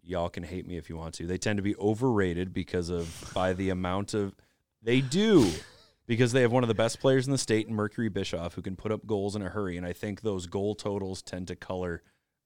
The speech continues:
Speaker 1: people's view of the Lightning as a team.
Speaker 2: Okay.
Speaker 1: It's a good team.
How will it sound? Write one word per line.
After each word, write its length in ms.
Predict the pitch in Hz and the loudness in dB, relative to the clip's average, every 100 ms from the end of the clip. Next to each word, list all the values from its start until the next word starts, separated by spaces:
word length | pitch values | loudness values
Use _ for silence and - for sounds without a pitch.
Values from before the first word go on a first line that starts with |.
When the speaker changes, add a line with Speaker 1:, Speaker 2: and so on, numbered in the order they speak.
| _ | _
Speaker 1:
people's 600 | 92 85 92 85 - - _ | -10 -6 -6 -6 -10 -14 _
view 540 | 92 85 90 87 85 85 | -20 -16 -8 -4 -4 -4
of 200 | 85 80 | -6 -8
the 80 | |
Lightning 360 | 80 78 67 76 | -8 -8 -10 -14
as 80 | 73 | -14
a 40 | |
team. 200 | 73 - - _ _ _ _ _ | -16 -18 -20 _ _ _ _ _
Speaker 2:
Okay. 220 | - 165 175 - _ _ | -4 -4 -4 -10 _ _
Speaker 1:
It's 140 | 123 147 | -2 2
a 40 | |
good 260 | 123 135 127 | 6 6 4
team. 220 | 117 90 | 0 -6